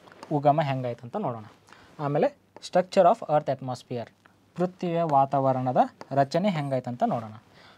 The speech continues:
ಹಾಗೆ ಮೂರನೇದಾಗಿ ವಿಯೆನ್ನಾ ಕನ್ವೆನ್ಷನ್, ಮಾಂಟ್ರಿಯಲ್ ಪ್ರೋಟೋಕಾಲ್ ಮತ್ತು ಕಿಗಾಲಿ ಅಗ್ರಿಮೆಂಟನ್ನು ನೋಡೋಣ. ಇದೇನು, ಆ, ಇದು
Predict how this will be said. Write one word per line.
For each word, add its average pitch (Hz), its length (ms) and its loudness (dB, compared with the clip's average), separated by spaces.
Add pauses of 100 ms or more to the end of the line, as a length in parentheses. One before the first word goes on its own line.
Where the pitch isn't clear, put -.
(140)
ಹಾಗೆ 135 340 2 (680)
ಮೂರನೇದಾಗಿ 156 680 2 (580)
ವಿಯೆನ್ನಾ 185 440 2
ಕನ್ವೆನ್ಷನ್, 160 580 -4 (580)
ಮಾಂಟ್ರಿಯಲ್ 156 520 0
ಪ್ರೋಟೋಕಾಲ್ 135 500 0 (320)
ಮತ್ತು - 540 -6 (520)
ಕಿಗಾಲಿ 156 380 6
ಅಗ್ರಿಮೆಂಟನ್ನು 120 520 -4
ನೋಡೋಣ. 107 180 -8 (600)
ಇದೇನು, 151 760 2
ಆ, - 60 -4 (100)
ಇದು 185 320 -2